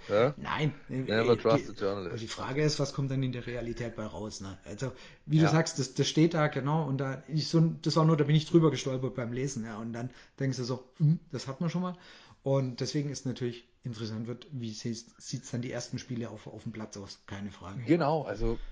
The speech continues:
Speaker 1: das sind alles, äh, wie gesagt, Eindrücke, die jetzt der letzten sieben, acht Tage, ich habe relativ viel Trainings gesehen, ich war da in England, äh, die ganze Zeit dabei, ähm,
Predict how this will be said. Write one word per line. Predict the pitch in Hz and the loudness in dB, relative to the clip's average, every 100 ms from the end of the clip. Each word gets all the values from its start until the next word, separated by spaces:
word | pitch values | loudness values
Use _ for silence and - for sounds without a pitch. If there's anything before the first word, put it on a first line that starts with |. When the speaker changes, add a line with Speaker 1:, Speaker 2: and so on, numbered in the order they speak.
| - - | 2 4
Speaker 1:
das | 120 143 | 2 0
sind | 135 | -4
alles, | - 127 175 - - | -4 -2 -2 -4 -6
äh, | 127 123 120 | -2 -2 0
wie | 120 | 0
gesagt, | 131 117 110 - | 0 2 0 0
Eindrücke, | 113 135 131 123 | -2 0 0 0
die | 117 | 2
jetzt | 120 113 117 | 2 2 4
der | 117 | 6
letzten | 120 - 120 113 104 | 6 0 -4 -4 -4
sieben, | - 147 135 110 | -8 -6 -4 -2
acht | - - | -2 -2
Tage, | 117 113 127 123 | 2 4 4 2
ich | 117 | 2
habe | 107 - | 0 4
relativ | 117 117 101 | 4 4 -4
viel | - 110 | -4 0
Trainings | 113 117 110 - | 0 0 -2 -2
gesehen, | 110 107 110 110 | 0 2 2 0
ich | 110 | -2
war | 110 107 | 0 2
da | 104 | 2
in | |
England, | - 107 107 104 - | 2 0 0 -2 -6
äh, | 101 104 | -2 0
die | 104 | 0
ganze | 104 104 | -2 -2
Zeit | - 95 104 | -4 0 0
dabei, | 101 101 101 - | 2 4 4 2
ähm, | 110 107 101 101 | -2 -4 -4 -8